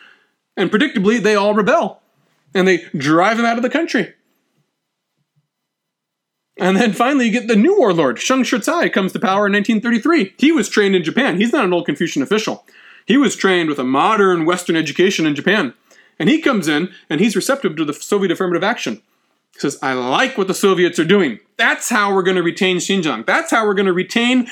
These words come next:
Han rule in a non-Han land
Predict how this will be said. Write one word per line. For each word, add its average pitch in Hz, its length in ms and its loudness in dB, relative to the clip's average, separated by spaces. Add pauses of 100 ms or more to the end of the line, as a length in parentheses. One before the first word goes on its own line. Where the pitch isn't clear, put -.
(140)
Han 247 440 2
rule 233 460 2 (160)
in 185 120 2
a 170 60 2
non-Han 254 640 2
land 202 440 2